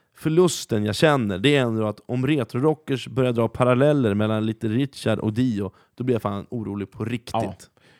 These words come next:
Speaker 2: Så antingen hade den här killen tagit L S D, eller så, så kan vi lägga ner allt det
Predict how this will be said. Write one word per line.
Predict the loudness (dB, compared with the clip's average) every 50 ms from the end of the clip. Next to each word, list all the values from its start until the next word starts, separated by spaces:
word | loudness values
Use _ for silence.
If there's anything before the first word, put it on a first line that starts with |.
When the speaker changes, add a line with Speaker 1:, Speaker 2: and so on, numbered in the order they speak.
| _ _
Speaker 2:
Så | -4 -2 0
antingen | 4 4 4 4 4 2 0 0 2 2 2
hade | 2 2 2 2
den | 2
här | 0 0
killen | -2 -2 -2 -2 0
tagit | -2 -2 -2 -2 -4 -4
L | -6 -6 -4 -6
S | -6 -6 -4
D, | -2 -2 -2 -4 -6 -10 -12 _ _ _ _ _ _ _ _ -2
eller | 0 0 0 -2 -4
så, | -6 -6 -6 -4 -4 -4 -4 -4 -6 -6 -10 _ _ _ _ _ _ _ _ _ _ _ _ _ _ _ -18
så | -16 -6
kan | -4 -2 -2
vi | -2
lägga | -4 -4 -6 -8
ner | -8 -6 -4 -2 -2
allt | -2 -4 -8 -6
det | -6